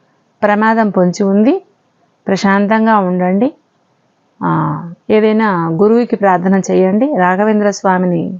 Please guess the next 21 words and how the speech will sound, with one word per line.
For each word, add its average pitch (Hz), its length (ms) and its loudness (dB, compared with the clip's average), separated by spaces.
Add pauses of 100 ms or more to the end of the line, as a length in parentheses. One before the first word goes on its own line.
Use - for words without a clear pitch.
(120)
దర్శించండి, 196 720 0 (300)
రాఘవేంద్ర 196 580 0
స్వామి 185 340 -2
స్మరణ 180 340 -2 (120)
చేయండి, 202 300 2
లేదా 185 200 2
సాయిబాబా 190 640 2
స్మరణ 180 320 -2 (160)
చేయండి 185 440 -4 (800)
అని 208 160 2
ఇలా 185 280 2
ఏవో 170 200 0
చెప్తారు. - 480 -12 (1300)
మీ 190 100 2
లక్కీ 185 280 2
నెంబర్ 214 440 0 (640)
ఒకటి 185 360 2
అంటాడు. 160 420 -6 (1080)
ఈరోజు 214 300 2
ఆకుపచ్చ, 202 640 -2 (100)
ఆకుపచ్చ 208 640 -2